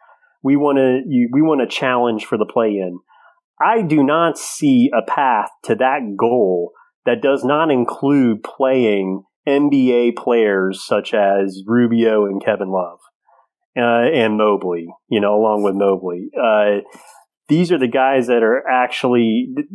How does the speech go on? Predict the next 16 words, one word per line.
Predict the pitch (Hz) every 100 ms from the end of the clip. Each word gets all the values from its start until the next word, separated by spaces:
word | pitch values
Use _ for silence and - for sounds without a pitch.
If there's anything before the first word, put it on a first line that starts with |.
| 214 _
these | - 180
are | 196
the | 127
guys | 127 127 127 117
that | 113
are | 107 95
producing | - 104 113 110 - 101 101 -
and | 113 101 98 98 98
playing | - 127 117 107 104
winning | 110 110 107 95
basketball. | 104 101 - 98 90 85 85 - _ _ -
I'm | 135 180
not, | 165 147
y-, | 156 135
you | 143 131
know, | 127 117